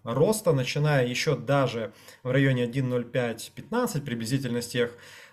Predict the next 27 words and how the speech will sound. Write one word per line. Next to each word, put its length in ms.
э, 280
границ, 420
у 40
нас 160
было 200
ключевое 380
профильное 420
накопление 480
вот 160
в 40
этом 240
диапазоне 560
и 340
рейтинговое 540
профильное 420
накопление 600
вот 240
здесь. 240
Вчера 680
цена 280
вот 200
прям 300
точечно, 520
красиво 500
протестировала 680
эту 280
область. 420